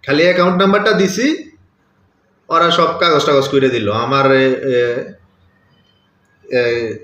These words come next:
টাকা তোলার জন্য কি লাগে একটা, ওইটা দিয়ে দিছে, বই একটা দিয়ে দিছে যে ওইটাতে, এ, চেক লিখা টাকা তোলা যাবে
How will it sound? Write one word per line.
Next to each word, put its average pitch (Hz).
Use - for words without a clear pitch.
টাকা 151
তোলার 156
জন্য 170
কি 170
লাগে 160
একটা, 139
ওইটা 120
দিয়ে 131
দিছে, 107
বই 120
একটা 135
দিয়ে 135
দিছে 120
যে 160
ওইটাতে, 131
এ, 143
চেক 131
লিখা 147
টাকা 143
তোলা 123
যাবে 113